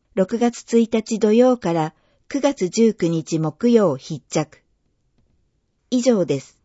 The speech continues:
試験会場、都内、後日通知。申し込み。自衛隊高等出張所のホームページ、窓口にある願書に、必要事項を記入し、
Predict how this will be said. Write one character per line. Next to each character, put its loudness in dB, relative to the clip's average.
試 -12
験 2
会 0
場、 0
都 -2
内、 -4
後 4
日 -8
通 -4
知。 -10
申 2
し -8
込 -2
み。 -4
自 2
衛 4
隊 -2
高 -2
等 0
出 -6
張 -2
所 0
の -4
ホ 0
ー 2
ム 0
ペ 0
ー -4
ジ、 -8
窓 0
口 -4
に -2
あ -2
る -2
願 0
書 -4
に、 -6
必 -10
要 4
事 -6
項 4
を 2
記 -8
入 -2
し、 -6